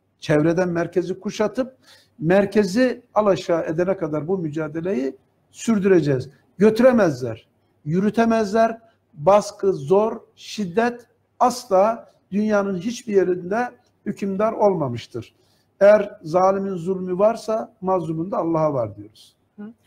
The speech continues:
Speaker 2: E, şimdi iki yıl süren bir oha sürecinde otuz iki kanun hükmünde kararname yayınlandı. Kararname ile binlerce kamu çalışanı ve akademisyen görevlerinden ihraç edildi.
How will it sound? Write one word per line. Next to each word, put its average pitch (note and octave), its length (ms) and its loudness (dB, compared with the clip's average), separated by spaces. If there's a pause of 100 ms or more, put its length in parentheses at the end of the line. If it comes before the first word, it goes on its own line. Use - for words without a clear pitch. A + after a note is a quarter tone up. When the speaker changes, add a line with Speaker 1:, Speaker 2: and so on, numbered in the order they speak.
(360)
Speaker 2:
E, A#3 160 -4
şimdi C#4+ 240 -4
iki A3 200 -6
yıl C#4+ 60 0
süren C4+ 360 -4
bir B3+ 40 0
oha B3+ 280 2
sürecinde A#3+ 480 0
otuz A3+ 260 -2
iki B3 160 -6
kanun A#3 320 2
hükmünde A#3+ 320 -2
kararname A3 840 4
yayınlandı. F#3+ 600 2
Kararname A3+ 680 2
ile A3 160 -2
binlerce G#3+ 400 -2
kamu G#3+ 240 -8
çalışanı G3+ 520 -6
ve G3+ 80 -2
akademisyen G3+ 680 -4
görevlerinden G3+ 640 0
ihraç G#3+ 440 2
edildi. F#3 380 2